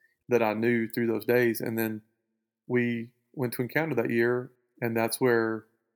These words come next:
I felt God kinda lead me in a new direction, which I may be jumping ahead of you a little bit, but that's where,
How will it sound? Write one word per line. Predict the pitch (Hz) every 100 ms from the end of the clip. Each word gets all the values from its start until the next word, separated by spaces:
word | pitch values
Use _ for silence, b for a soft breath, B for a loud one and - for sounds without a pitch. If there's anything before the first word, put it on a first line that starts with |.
| _ _ -
I | 107
felt | 117 -
God | 113 107 -
kinda | - 110
lead | 113 110
me | 113
in | 107
a |
new | 110
direction, | 110 110 117 - 131 -
which | 123 117
I |
may | 113
be | 110
jumping | 110 110 120
ahead | 110 110
of | 113
you | 127
a |
little | 127
bit, | 127 127
but | 120
that's | 120 120 -
where, | 123 117 117